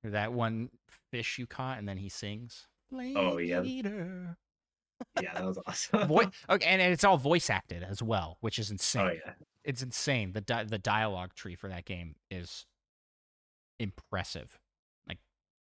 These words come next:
Speaker 1: insanely good. Um, Micah, what do you got for your hon-, do you have any honorable mentions you wanna shout out?
Speaker 2: Uh, honorable mentions, because I forgot, uh, Animal Crossing.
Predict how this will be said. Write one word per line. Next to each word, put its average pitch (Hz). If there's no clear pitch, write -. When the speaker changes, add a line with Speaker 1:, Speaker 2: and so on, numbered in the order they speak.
Speaker 1:
insanely 98
good. -
Um, 135
Micah, 139
what 123
do 131
you 135
got 117
for 113
your 107
hon-, 107
do 113
you 107
have 101
any 87
honorable 87
mentions 85
you 85
wanna 78
shout -
out? -
Speaker 2:
Uh, 87
honorable 104
mentions, 90
because -
I 87
forgot, 95
uh, 151
Animal 120
Crossing. -